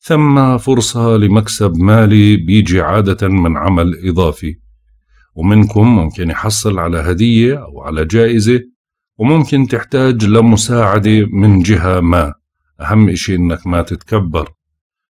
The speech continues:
الكواكب بتعمل لصالحك وبتسهل حياتك. أهم إشي إنك ما تسمح لأي أحد بإنه يغشك.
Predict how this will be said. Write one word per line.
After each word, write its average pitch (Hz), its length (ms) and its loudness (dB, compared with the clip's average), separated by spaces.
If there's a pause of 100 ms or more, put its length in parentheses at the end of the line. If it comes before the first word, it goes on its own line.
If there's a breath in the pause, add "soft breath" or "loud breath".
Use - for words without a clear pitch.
الكواكب 90 640 -2
بتعمل 95 540 -4
لصالحك 113 640 -4 (340)
وبتسهل 104 680 -4
حياتك. 90 600 -2 (720)
أهم 160 300 0
إشي 151 240 -2
إنك 131 260 0
ما 123 120 2
تسمح 120 600 -4
لأي 143 540 -2
أحد - 360 -4
بإنه 95 420 0
يغشك. 80 560 -2